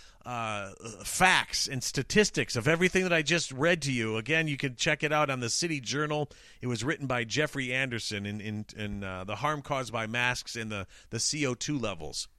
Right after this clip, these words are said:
The more we start sharing that, the more we start getting that out,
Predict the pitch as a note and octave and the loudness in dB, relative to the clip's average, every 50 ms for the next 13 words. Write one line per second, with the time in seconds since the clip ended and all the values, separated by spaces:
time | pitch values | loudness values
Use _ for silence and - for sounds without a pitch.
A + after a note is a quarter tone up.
0 | - - - - - - - - A2+ C3+ C3 C#3 D#3 F3 G3+ G#3 G#3 G#3 G3 E3+ | -20 -20 -20 -20 -20 -20 -14 -4 -2 -2 2 4 4 6 6 6 4 4 2 0
1 | - - F#3 F3 D3+ - - - - F#3 F#3+ G3 G3 F#3 D#3+ C#3 B2+ A2+ G2 D#2+ | 2 2 2 2 4 4 4 6 6 6 4 4 4 4 2 2 2 2 2 0
2 | C2 - - - - _ _ _ _ _ _ - - _ _ _ - - _ _ | -2 -6 -14 -20 -20 _ _ _ _ _ _ -20 -20 _ _ _ -20 -20 _ _
3 | _ _ _ - _ _ - - - - C3 C#3+ D#3 F#3 G3+ G3 F3+ E3 - - | _ _ _ -20 _ _ -20 -12 -4 -4 -2 0 2 2 2 2 2 0 0 0
4 | F#3+ F3+ D3+ B2+ C#3+ F3 F3+ F3+ F3 D#3+ D#3 C#3 C3+ C#3 D3+ F3 E3 C3+ A2 G2 | 0 0 0 2 2 4 4 4 0 0 0 2 2 4 4 4 4 4 2 -2
5 | - | -8